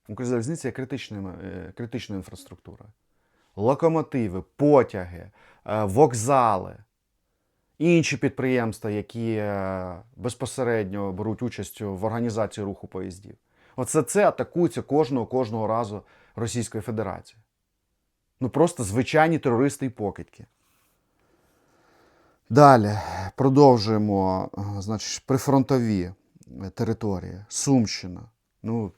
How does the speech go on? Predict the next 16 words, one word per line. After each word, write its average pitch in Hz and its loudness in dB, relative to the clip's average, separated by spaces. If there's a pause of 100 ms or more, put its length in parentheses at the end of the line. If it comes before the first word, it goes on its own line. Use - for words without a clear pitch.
на 110 -4
жаль, 110 -2
просто 101 -8 (3250)
ви 104 -8
бачили 104 2
ці - -10
кадри, 117 0
е, 90 -8 (180)
можливо, 98 -6
бачили 90 -12
ці 87 -18
кадри 107 -4
в 90 -10
інтернеті, 101 -8
де, 95 -6
е, 92 -10